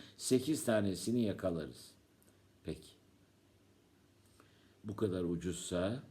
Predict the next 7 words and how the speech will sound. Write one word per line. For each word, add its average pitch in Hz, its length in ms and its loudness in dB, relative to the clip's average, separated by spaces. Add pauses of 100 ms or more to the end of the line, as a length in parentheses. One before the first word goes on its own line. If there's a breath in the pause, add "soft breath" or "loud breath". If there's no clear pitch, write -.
(460)
bu 107 160 -4
kadar 85 520 -4 (160)
basitse 82 840 -6 (540 soft breath)
insan 87 420 -2
hayatı 78 500 -6
ve 71 160 -8
davranışları, 76 800 -8